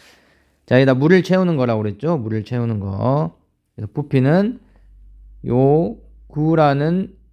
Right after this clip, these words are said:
모양에다가 물이 얼마만큼 채워지는지에 관련된 내용입니다. 이 건널비는 페인트를 칠하는 내용이고요. 이렇게 두 가지를,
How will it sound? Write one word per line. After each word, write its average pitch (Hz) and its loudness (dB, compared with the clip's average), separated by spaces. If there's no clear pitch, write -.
모양에다가 120 0
물이 131 -2
얼마만큼 135 0
채워지는지에 123 -2
관련된 120 -4
내용입니다. 110 0
이 - -6
건널비는 143 0
페인트를 175 -2
칠하는 127 0
내용이고요. 110 0
이렇게 113 -4
두 123 -4
가지를, 113 0